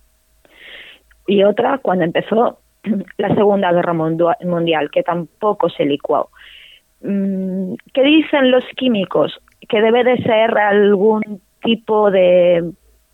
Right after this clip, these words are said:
artilugio de la Edad Media, al-, algo que con el calor de las manos del, del cura que la lleva, eh, se licúe.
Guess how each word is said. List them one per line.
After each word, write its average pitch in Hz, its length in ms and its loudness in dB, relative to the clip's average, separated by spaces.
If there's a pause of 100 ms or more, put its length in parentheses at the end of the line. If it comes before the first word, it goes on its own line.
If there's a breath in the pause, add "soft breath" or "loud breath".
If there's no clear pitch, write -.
(840)
artilugio 180 1400 2
de 175 180 -2
la 170 140 0
Edad 180 300 0
Media, 180 680 0
al-, 160 280 -2
algo - 400 0
que - 140 -6
con 175 200 -2
el 175 180 0
calor 190 340 0
de 214 120 0
las 190 220 -2
manos 180 380 -6
del, 160 800 -4 (760)
del 160 400 -8
cura 185 360 0
que 175 120 -2
la 165 160 2
lleva, 220 500 0 (600)
eh, 190 220 -2
se 202 120 2
licúe. 165 420 0